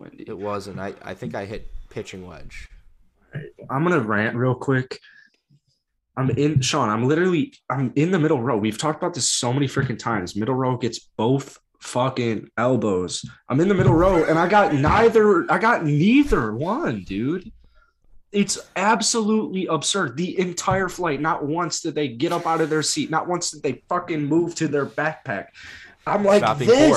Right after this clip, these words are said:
Speaker 2: poor. Stop being poor, Dad. Daddy, Daddy
Speaker 1: And
Speaker 2: couldn't get
Speaker 1: they're,
Speaker 2: your first
Speaker 1: they're,
Speaker 2: class this time. Daddy
Speaker 1: and
Speaker 2: couldn't
Speaker 1: they're
Speaker 2: get your first
Speaker 1: not,
Speaker 2: class.
Speaker 1: they're not, like,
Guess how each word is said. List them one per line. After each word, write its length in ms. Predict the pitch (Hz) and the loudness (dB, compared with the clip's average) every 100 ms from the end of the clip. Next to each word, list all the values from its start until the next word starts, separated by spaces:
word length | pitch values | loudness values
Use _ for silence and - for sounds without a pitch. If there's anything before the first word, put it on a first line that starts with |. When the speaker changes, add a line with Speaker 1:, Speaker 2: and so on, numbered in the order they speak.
| 110 - | 4 -2
Speaker 2:
poor. 100 | - | -10
Stop 260 | - 131 127 | -2 0 2
being 120 | 135 | 0
poor, 220 | 123 131 | 0 0
Dad. 340 | 107 98 - 117 | 2 0 0 -4
Daddy, 240 | 117 123 | -4 -4
Daddy 300 | - 131 131 | -4 -4 0
Speaker 1:
And 20 | |
Speaker 2:
couldn't 140 | 196 208 | 2 6
get 0 | |
Speaker 1:
they're, 200 | 220 226 | 8 6
Speaker 2:
your 60 | - | 4
first 200 | 127 156 | -8 -2
Speaker 1:
they're, 80 | 151 | 0
Speaker 2:
class 180 | 131 127 | 0 -2
this 120 | 120 | -6
time. 300 | 113 101 98 | -2 -2 -4
Daddy 220 | 117 131 | -2 0
Speaker 1:
and 80 | 208 | 4
Speaker 2:
couldn't 140 | 214 220 | 4 6
Speaker 1:
they're 80 | |
Speaker 2:
get 40 | 214 | 6
your 80 | 226 240 | 6 4
first 40 | 240 | 2
Speaker 1:
not, 40 | |
Speaker 2:
class. 500 | 156 110 107 - - - | 2 2 0 -10 -16 -2
Speaker 1:
they're 260 | 208 240 226 | 4 4 4
not, 300 | 233 240 202 | 4 2 2
like, 420 | 220 202 - | 2 0 -2